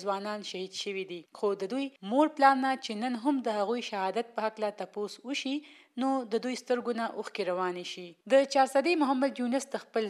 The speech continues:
زوی او د اف سی سپایي شاهد د شهادت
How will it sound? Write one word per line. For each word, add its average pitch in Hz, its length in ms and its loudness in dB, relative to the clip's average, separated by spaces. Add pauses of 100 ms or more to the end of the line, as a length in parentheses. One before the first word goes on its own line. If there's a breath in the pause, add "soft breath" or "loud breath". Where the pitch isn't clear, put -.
زوی 254 260 -2 (400)
او 196 40 2 (100)
د 202 220 -2
اف - 100 -10
سی 202 180 -8
سپایي 202 340 0 (280)
شاهد 214 500 0
د 202 140 -2
شهادت 190 360 -2